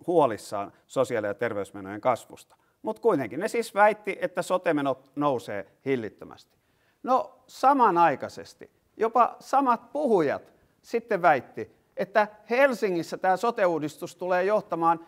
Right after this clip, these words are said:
jopa miljoonien eurojen, satojen miljoonien eurojen säästö- ja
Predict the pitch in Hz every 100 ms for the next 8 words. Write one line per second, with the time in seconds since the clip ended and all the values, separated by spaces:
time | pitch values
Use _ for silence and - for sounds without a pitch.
0 | _ - 202 196 - - 226 247 190 156
1 | 143 143 127 - _ _ - 180 165 151
2 | 143 175 - - 208 - 208 156 143 143
3 | 131 131 131 135 131 131 131 120 _ _
4 | - 196 185 - 139 131 - 147 147